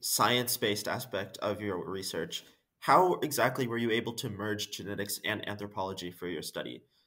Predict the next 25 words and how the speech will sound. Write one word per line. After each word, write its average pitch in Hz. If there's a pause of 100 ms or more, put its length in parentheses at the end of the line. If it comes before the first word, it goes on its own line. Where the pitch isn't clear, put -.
(200)
For 127
example, 131
how 131
did 143
you 139
go 117
about 117
using 113
this 107
genome 107
sequencing 101
with 95
the 101
other 95
lab 85 (100)
in 104
Uruguay? 82 (460)
To 123
determine 104
the 95
locations 98
of 92
pre-Columbian 87
indigenous 92
populations? -